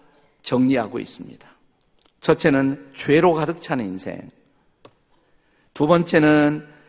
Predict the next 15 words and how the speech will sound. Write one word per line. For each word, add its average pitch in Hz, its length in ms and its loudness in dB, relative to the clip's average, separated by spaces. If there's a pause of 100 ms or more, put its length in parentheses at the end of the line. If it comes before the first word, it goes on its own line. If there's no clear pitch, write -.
(180)
한계를 185 720 2
지닌 156 460 -4
유한한 156 800 -2
인생, 135 520 -6 (840)
그리고 165 240 4
세 175 220 2
번째는 160 640 -2
무의미한 180 960 -2
인생. 117 500 -6 (1300)
이것이 135 320 0
하나님을 127 480 0
떠난 113 360 -4
인생의 123 460 -6
모습이라는 104 640 -6
것입니다. - 380 -20